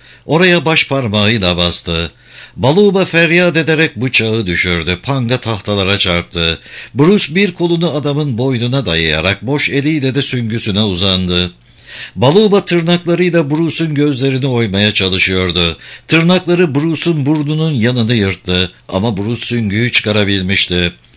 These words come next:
Ucunu adamın göğsüne dayayarak olanca gücüyle bastırdı.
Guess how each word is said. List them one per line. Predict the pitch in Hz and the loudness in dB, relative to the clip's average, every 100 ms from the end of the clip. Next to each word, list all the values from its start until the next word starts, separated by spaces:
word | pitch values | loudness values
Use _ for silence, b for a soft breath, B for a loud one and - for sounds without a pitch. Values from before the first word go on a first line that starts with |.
| B B B - | B B B 0
Ucunu | 165 180 208 180 | 2 4 2 2
adamın | 175 180 185 170 | 2 2 2 2
göğsüne | 160 156 160 160 175 | 2 0 0 -2 0
dayayarak | 87 87 85 82 104 90 | 2 2 2 2 0 0
olanca | 139 160 175 135 147 | 0 2 2 0 0
gücüyle | 123 113 139 107 101 | 0 0 0 0 0
bastırdı. | 98 92 98 95 90 87 | 0 0 -2 -2 0 -2